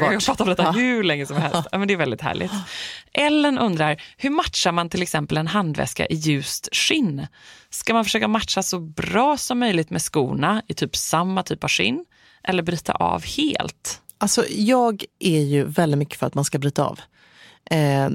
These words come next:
Speaker 1: vi har haft det på diskussion tidigare när man går på fest och man har kanske en metallic-väska.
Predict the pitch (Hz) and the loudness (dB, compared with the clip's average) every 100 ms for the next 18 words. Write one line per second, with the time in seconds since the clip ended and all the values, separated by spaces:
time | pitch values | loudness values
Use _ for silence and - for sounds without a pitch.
0 | - 170 175 160 - 151 139 143 - - | 0 2 4 2 0 0 2 0 -2 0
1 | 151 143 143 131 139 139 - - 139 151 | 0 2 0 2 0 0 -2 -2 0 2
2 | 143 147 214 175 - 143 135 131 135 139 | 0 0 0 -2 -2 -2 0 0 0 0
3 | 135 135 - - 151 131 - 170 175 - | 0 0 0 0 0 0 -2 -2 0 -2
4 | - 135 | -2 -4